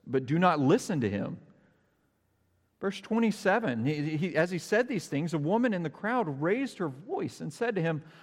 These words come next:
"Blessed is the womb that bore you, and the breasts at which you nursed."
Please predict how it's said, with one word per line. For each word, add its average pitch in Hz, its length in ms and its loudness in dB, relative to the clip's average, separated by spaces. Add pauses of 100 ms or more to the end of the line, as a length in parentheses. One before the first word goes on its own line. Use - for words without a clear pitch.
(140)
"Blessed 254 560 2
is 214 160 2
the 208 100 0
womb 220 360 4
that 165 200 -4
bore 254 300 4
you, 120 320 0 (500)
and 214 140 6
the 202 40 8
breasts 208 540 6
at 180 140 2
which 240 240 2
you 214 80 2
nursed." 180 960 2